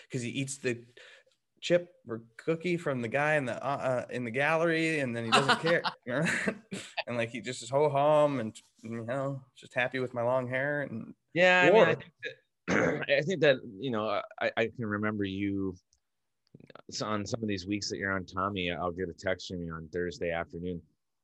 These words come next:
Speaker 2: "This guy's a clown. He's not a killer. What was I thinking?" It's like, that kinda happens each week. When
Speaker 1: There's a
Speaker 2: look,
Speaker 1: lot of
Speaker 2: when
Speaker 1: non-killers.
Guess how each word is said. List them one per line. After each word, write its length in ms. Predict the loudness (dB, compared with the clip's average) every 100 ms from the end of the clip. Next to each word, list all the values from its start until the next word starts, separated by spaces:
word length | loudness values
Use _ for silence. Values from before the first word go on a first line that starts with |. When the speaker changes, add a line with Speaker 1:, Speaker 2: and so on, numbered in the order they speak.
| _ _ _
Speaker 2:
"This 100 | 0
guy's 180 | 2 2
a 60 | -2
clown. 420 | -2 2 2 2
He's 160 | 0
not 140 | -4 -4
a 40 |
killer. 460 | -6 0 2 2 2
What 160 | 0
was 160 | -2 -4
I 80 | -4
thinking?" 480 | -4 -8 -8 -8 -10
It's 140 | -6
like, 160 | -4 -2
that 160 | -2
kinda 180 | -2 -2
happens 540 | 0 -2 -2 -4 -6 -6
each 200 | -8 -8
week. 340 | -6 -6 -8 -18 _ _ _ _ _
When 340 | -14 -10 0 2
Speaker 1:
There's 80 | 4
a 40 |
Speaker 2:
look, 80 | 4
Speaker 1:
lot 120 | 4
of 60 | 4
Speaker 2:
when 80 | 2
Speaker 1:
non-killers. 640 | 2 0 -6 -6 -10 -14